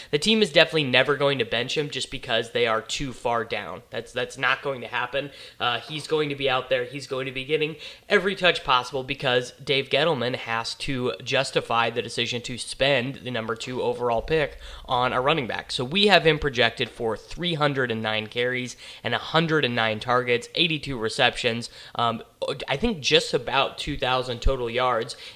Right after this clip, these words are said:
and, uh, thirteen total touchdowns. So that's an insane stat line.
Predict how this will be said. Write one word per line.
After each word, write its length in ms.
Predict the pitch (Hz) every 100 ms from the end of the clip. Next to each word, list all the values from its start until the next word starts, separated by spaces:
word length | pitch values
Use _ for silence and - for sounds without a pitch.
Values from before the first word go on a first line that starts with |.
| -
and, 300 | 131 127 123
uh, 220 | 120 117
thirteen 600 | - 151 160 - 151 139
total 280 | 127 117 110
touchdowns. 600 | 135 127 - 98 95 -
So 340 | - 139 117 - - - -
that's 200 | 202 254
an 80 | 262
insane 440 | 190 156 165 151 135
stat 300 | 139 123 113
line. 360 | 123 120 120